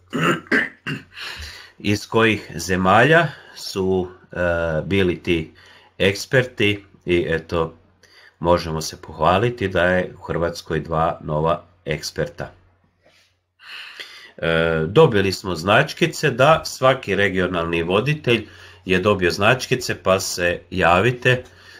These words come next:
e, Kristijanu i on će vam dati, ima spisak ko je dobio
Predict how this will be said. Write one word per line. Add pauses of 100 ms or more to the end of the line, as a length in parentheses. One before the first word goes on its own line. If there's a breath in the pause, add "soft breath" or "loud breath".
(120)
e,
Kristijanu
i (440)
on
će
vam
dati,
ima
spisak
ko
je
dobio